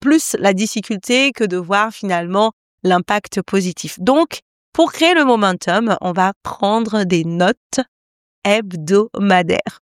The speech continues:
ou si vous voulez, euh, des notes qui soient bimensuelles. Et puis, troisième principe, c'est le fait de se reconnecter régulièrement à sa motivation profonde. Lorsque la micro-décision est répétée avec une preuve par semaine,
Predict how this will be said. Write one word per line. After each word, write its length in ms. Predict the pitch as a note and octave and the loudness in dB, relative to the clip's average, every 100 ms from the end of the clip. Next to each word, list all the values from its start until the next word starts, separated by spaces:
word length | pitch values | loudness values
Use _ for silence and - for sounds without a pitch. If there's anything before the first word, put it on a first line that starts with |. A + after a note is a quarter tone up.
| _ | _
ou 80 | F3+ | -6
si 140 | - F#3 | -4 -2
vous 140 | F#3+ | -2
voulez, 420 | F3 F3 F#3+ A3+ | 0 2 4 4
euh, 180 | F3+ - | 2 0
des 180 | F3 D#3+ | -2 -2
notes 300 | D#3+ F3+ - | 0 -2 -2
qui 120 | F3+ | -10
soient 280 | - F3 E3 F3 | -2 -2 -2 -4
bimensuelles. 760 | G3 F#3 E3+ - - - E3+ - _ _ _ _ - | 0 2 2 0 -4 -2 -6 -8 _ _ _ _ -4
Et 100 | A3 | -4
puis, 160 | G#3 B3+ | 0 -4
troisième 680 | - C4 C#4+ C4 A#3 G3 | 0 0 0 2 0 0
principe, 540 | F3+ - F3+ - A#3 A#3 | -4 -4 -4 -4 -8 -8
c'est 240 | - G3+ | -6 -4
le 120 | F#3+ F#3 | -2 -2
fait 200 | A#3 G#3 | -4 -4
de 100 | G3 | -6
se 140 | - | -4
reconnecter 920 | E3+ G3+ - G3+ F#3+ - - A#3 B3 - _ _ - | 0 -2 0 -2 -2 -4 -2 0 0 -4 _ _ -4
régulièrement 920 | E3 G#3+ G#3 G3 F#3+ F#3 G3+ A3 A#3 | 0 0 2 2 2 2 2 2 2
à 80 | F#3+ | -2
sa 200 | - F3 | -4 -4
motivation 600 | F3+ F#3 F#3 F#3+ - F#3 | -4 -6 -4 -4 -4 -10
profonde. 560 | - F#3 - E3 E3 D#3+ _ _ - | -6 -8 -8 -8 -10 -14 _ _ -6
Lorsque 520 | A3 A#3+ C#4+ C4 - | -2 2 0 -2 -4
la 200 | D4+ C#4 | 0 0
micro-décision 1000 | A3+ A3 - B3+ A3 G#3 - G3 F#3 G#3 - | 0 -6 -6 -6 -4 -6 -6 -8 -4 -6 -4
est 120 | F3 | -4
répétée 640 | D#3+ F#3+ A3 G#3+ - F#3 F3+ F#3 _ | -2 -2 -2 -2 -2 -4 -4 -10 _
avec 340 | - E3+ F3+ - | -4 -2 -4 -6
une 160 | E3+ | -10
preuve 320 | D#3+ - A3+ - | -8 -2 -2 0
par 200 | G3 - | -8 -8
semaine, 420 | - E3+ G#3+ | -6 -4 -4